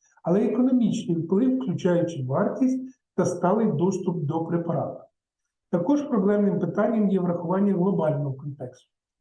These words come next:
Проблема антибіотикорезистентності є глобальною проблемою, тому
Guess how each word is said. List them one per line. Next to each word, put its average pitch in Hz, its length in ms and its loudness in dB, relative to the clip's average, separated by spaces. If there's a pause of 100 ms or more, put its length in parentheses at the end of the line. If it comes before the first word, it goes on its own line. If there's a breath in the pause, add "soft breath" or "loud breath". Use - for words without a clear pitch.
(160)
Проблема 220 420 0
антибіотикорезистентності 196 1500 -2
є 208 100 2
глобальною 147 520 -2
проблемою, 147 500 -8
тому 240 360 0